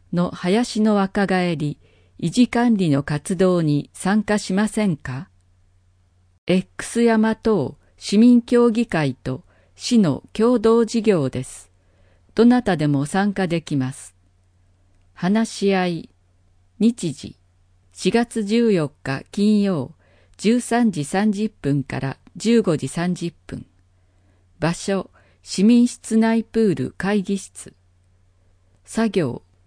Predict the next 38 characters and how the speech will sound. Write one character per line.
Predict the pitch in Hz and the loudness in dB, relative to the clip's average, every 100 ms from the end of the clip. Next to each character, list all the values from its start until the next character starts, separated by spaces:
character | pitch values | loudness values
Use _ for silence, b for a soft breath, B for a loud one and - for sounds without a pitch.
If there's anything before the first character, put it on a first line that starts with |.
| _ | _
日 | 175 202 - 143 | -2 -2 -2 -8
時、 | - - _ _ _ _ _ | -10 -18 _ _ _ _ _
四 | - 190 | 0 2
月 | 240 - 226 | 2 0 2
二 | 240 | 2
十 | 214 165 147 | 2 0 0
一 | - - 175 | -4 -6 -4
日、 | 160 147 - 139 - _ _ _ - | -2 -6 -10 -12 -12 _ _ _ -2
二 | 226 226 | 2 2
十 | 220 160 | 2 0
八 | 147 147 - 180 | 0 -6 -4 -2
日、 | 170 - 139 143 - _ _ _ _ | -4 -6 -8 -8 -12 _ _ _ _
金 | - 233 226 | 2 4 6
曜 | 226 202 131 - _ | 4 0 -2 -8 _
九 | - | -4
時 | 214 165 | -2 -2
三 | - 220 | -2 0
十 | 202 220 | 0 -4
分 | - - 139 131 | -6 -4 -4 -2
か | 143 | -4
ら | 139 - _ - | -6 -8 _ -4
十 | 190 233 | 0 0
一 | 220 226 | -2 -4
時 | 160 135 | -4 -4
三 | 165 185 | 0 0
十 | 180 180 - - | -2 -6 -10 -16
分。 | 143 139 _ _ _ _ _ _ _ _ - | -14 -16 _ _ _ _ _ _ _ _ -6
場 | 156 | -6
所、 | - - 190 - _ _ _ _ | -4 -2 -2 -4 _ _ _ _
市 | - 208 | -2 2
民 | 233 247 | 4 4
室 | 233 - 220 | 2 -4 0
内 | 226 226 226 | 2 2 0
プ | - 226 | 0 0
ー | 196 | 2
ル | 131 - | 0 -2
西 | 147 - 202 | -4 -2 0
側、 | 185 160 151 | 0 -2 -6